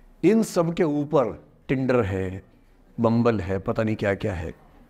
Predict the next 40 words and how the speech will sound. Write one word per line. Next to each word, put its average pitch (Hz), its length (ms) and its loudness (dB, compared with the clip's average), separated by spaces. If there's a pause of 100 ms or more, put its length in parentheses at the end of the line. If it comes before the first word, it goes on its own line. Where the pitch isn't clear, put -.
(640)
राइट 135 380 2
लेफ्ट 117 260 -2
करते 123 260 -4
जाना 151 240 -2
है, 87 260 -8 (720)
उसी 127 240 0
में 101 260 0 (260)
कहानी 92 280 0
शुरू। 190 240 0 (2000)
पर 190 100 4
ये 226 160 4
कहानियाँ 202 400 -2
जितने 170 320 -2
हल्के 151 360 0
तरीके 170 280 0
से 165 80 -4
शुरू 147 260 0
होती 139 280 -2
हैं, 165 360 -4 (880)
मैं 151 180 2
दावे 147 280 2
से 208 140 -2
कह 143 180 -2
रहा 139 120 -2
हूँ 175 100 -4
कि 180 80 -4
सौ 165 480 0
में 170 140 0
से 160 160 -6
निन्यानवे 135 640 0
अट्रैक्शंस 117 800 -4 (1160)
एक 165 180 4
से 170 160 -2
दो 131 200 2
महीने 117 240 0
में 151 100 -2
ख़त्म - 280 -4
हो 92 100 -2
जाते 80 280 -6
हैं, - 160 -18